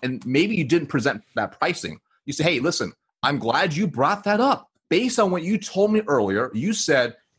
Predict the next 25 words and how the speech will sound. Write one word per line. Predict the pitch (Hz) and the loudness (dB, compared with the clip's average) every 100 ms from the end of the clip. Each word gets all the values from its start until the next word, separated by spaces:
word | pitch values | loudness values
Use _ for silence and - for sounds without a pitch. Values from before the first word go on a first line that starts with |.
| 147 | 0
A, | 160 214 | 2 0
B, | 156 170 175 | 0 0 0
and | 156 | 0
C, | - 165 | -2 -2
and | 135 | 0
D | 131 151 | -2 -2
are | 135 | -2
important | 120 170 117 | 2 0 2
to | |
you. | 107 | 0
Is | |
that | 117 147 | 2 2
right? | 190 - _ _ _ _ _ | 0 -2 _ _ _ _ _
Yeah, | 87 95 - _ | -8 -8 -8 _
uh, | 98 | -8
it | 95 170 | -2 0
is. | - - - _ _ _ _ - | 0 -4 -16 _ _ _ _ -6
Okay, | 123 175 | -2 -2
cool. | - 208 - - - 165 | 2 0 0 -12 -6 -2
And | 170 151 | -2 -2
you | 143 196 | -2 0
literally | 220 240 214 | 4 4 4
just | 156 - | 0 -2
told | 202 180 | 0 0
me, | 131 | 0